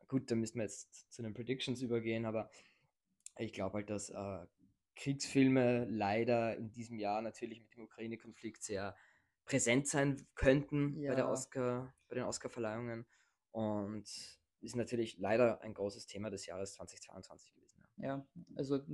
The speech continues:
Speaker 2: wenn du nicht, noch, äh, nichts mehr zu sagen hast, würde ich dann sogar gleich im Westen nichts Neues
Speaker 1: Ja,
Speaker 2: ansprechen.
Speaker 1: bitte.
Speaker 2: Äh, also, ich hab so den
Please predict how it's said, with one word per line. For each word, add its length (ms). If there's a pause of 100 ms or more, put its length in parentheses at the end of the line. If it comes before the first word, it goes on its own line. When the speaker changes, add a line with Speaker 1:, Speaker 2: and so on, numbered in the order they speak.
(140)
Speaker 2:
wenn 340
du 60
nicht, 180
noch, 320
äh, 160
nichts 240
mehr 220
zu 80
sagen 260
hast, 180
würde 120
ich 60
dann 180
sogar 240
gleich 360
im 160
Westen 260
nichts 160
Neues 300
Speaker 1:
Ja, 200
Speaker 2:
ansprechen. 240
Speaker 1:
bitte. 80 (520)
Speaker 2:
Äh, 60
also, 1120 (120)
ich 260
hab 160
so 540 (1080)
den 460